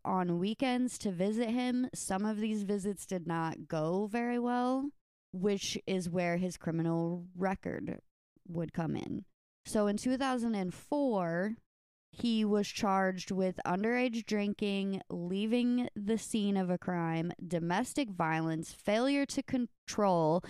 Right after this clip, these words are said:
and unauthorized use of a motorized vehicle. All this happened because he s-, took Derek's pickup truck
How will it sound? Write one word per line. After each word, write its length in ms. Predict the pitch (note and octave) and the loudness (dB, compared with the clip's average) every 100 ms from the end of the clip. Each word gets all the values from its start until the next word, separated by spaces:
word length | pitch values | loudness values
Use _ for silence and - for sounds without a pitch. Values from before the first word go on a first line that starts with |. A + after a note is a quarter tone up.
| - - - | -16 -20 -6
and 200 | F#3+ G3 - | -2 -2 0
unauthorized 880 | G#3+ B3 B3+ A#3 A#3+ A3+ A3 G#3+ F#3 | 0 2 0 0 0 2 2 -2 -4
use 380 | F#3+ G3+ G3 - | 0 0 -2 -4
of 220 | - F3+ | -4 0
a 100 | F#3 | 0
motorized 840 | F3+ F3 F#3 F#3 F3+ F3 D#3+ E3 D#3+ | 2 2 2 2 2 -2 -2 -4 -6
vehicle. 840 | E3+ G3+ D#4+ C#4 - D3 E3 A3+ D4 _ _ _ _ | -4 0 2 0 0 0 2 0 -4 _ _ _ _
All 800 | G3 A3+ C4+ C#4+ D4 D4 C#4+ C#4+ - _ - | 0 2 4 4 4 4 2 -2 -10 _ -10
this 340 | G#3 A3+ A3+ | -2 0 0
happened 640 | - G3 G#3+ C4 C4 C4+ - F#3+ | -2 -2 0 0 2 0 -2 -2
because 540 | A3 - G#3+ G#3 G#3 | 0 2 2 2 0
he 380 | - A3+ G#3+ G3+ | -4 -2 0 -2
s-, 440 | - - - - _ _ _ _ _ - | -4 -8 -8 -12 _ _ _ _ _ -8
took 480 | - C4 C4+ - - G3 F3+ | -2 0 -2 -4 -12 -10 -4
Derek's 400 | G3 G#3 A3 - | -2 0 -2 -6
pickup 400 | - A3+ C4 B3+ | -6 -2 -2 -4
truck 380 | - C4+ C4+ | -2 -2 -4